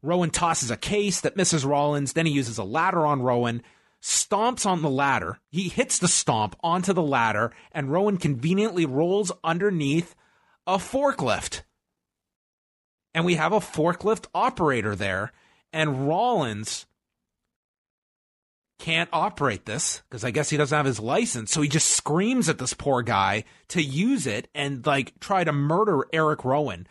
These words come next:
So he lowers the crate down upon Rowan, and Seth just stands on top of him on, on the crate and pins him in fifteen minutes. I thought Rollins came across as so, uh,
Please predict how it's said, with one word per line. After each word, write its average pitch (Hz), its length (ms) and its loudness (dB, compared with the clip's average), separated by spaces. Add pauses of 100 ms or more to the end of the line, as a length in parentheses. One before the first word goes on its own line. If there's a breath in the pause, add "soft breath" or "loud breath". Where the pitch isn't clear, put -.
(140)
So 180 200 0
he 151 100 4
lowers 170 640 2
the - 100 -2
crate 165 640 -2
down 165 380 2
upon 160 520 0
Rowan, 123 520 0 (480 loud breath)
and 160 180 0
Seth 202 400 0
just 180 240 0
stands 175 600 2
on 160 180 2
top - 420 0
of 120 100 0
him 87 220 -8 (600 soft breath)
on, 165 320 2
on 170 140 2
the 170 80 2
crate 180 520 0 (320)
and 135 180 -8
pins 180 300 0
him 123 300 0 (200)
in 139 200 -8
fifteen 170 520 0
minutes. 117 380 0 (1000 soft breath)
I 127 60 -10
thought 147 220 -2
Rollins 156 300 2
came 147 180 0
across 135 440 0
as 123 100 -2
so, 156 640 2
uh, 120 380 0